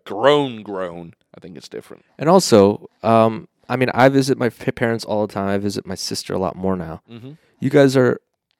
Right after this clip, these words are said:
Speaker 2: I would like it if we could all just have a nice sit down and chat and have some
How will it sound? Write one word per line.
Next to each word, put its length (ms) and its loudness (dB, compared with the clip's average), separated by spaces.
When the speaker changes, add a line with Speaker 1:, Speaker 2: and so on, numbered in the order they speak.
Speaker 2:
I 120 6
would 160 4
like 280 2
it 80 2
if 180 -4
we 140 2
could 140 -2
all 200 4
just 420 -8
have 180 -10
a 60 -8
nice 640 -10
sit 300 -4
down 220 -8
and 140 -18
chat 420 -6
and 160 -18
have 140 -14
some 160 -20